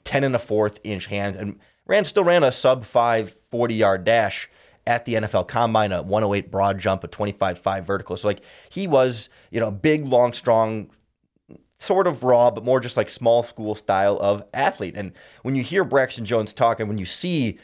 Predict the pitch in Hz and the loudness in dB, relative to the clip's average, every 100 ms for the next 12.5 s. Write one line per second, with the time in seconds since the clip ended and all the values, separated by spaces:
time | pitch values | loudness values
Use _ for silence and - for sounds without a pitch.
0 | _ _ - 117 143 113 98 90 104 107 | _ _ -4 2 4 2 0 -4 0 0
1 | - 104 101 95 104 - 104 95 90 107 | 0 -2 -2 2 0 0 -4 -4 -6 -8
2 | 107 87 95 90 95 95 127 120 90 101 | -8 -6 -4 -4 -8 -8 -8 -6 -4 -4
3 | 92 87 _ _ - 120 110 - 185 170 | -4 -8 _ _ -8 -6 -6 -4 -2 0
4 | 120 87 _ _ 139 135 147 117 117 117 | -2 -4 _ _ -6 0 2 2 0 -2
5 | 127 101 92 92 123 110 98 107 107 92 | -2 -4 -6 -6 -4 -4 -4 -4 -6 -6
6 | 87 - _ - 110 107 - 135 98 90 | -8 -14 _ -8 -6 -6 0 0 0 -4
7 | - 117 - - 127 120 - 147 131 113 | -6 -6 -4 -4 -2 -2 0 2 2 0
8 | 104 135 123 107 127 110 104 113 113 101 | -4 -2 0 0 0 0 2 0 0 -6
9 | 92 - 107 101 104 107 98 92 - - | -6 -4 -2 -2 -2 -2 -6 -6 -14 -20
10 | - 123 139 147 131 123 131 104 113 113 | -6 -2 0 2 2 2 0 2 0 0
11 | 127 107 98 104 104 101 98 87 110 101 | 0 -2 0 0 0 0 -4 -2 -2 -4
12 | - 117 - 143 | -2 0 2 2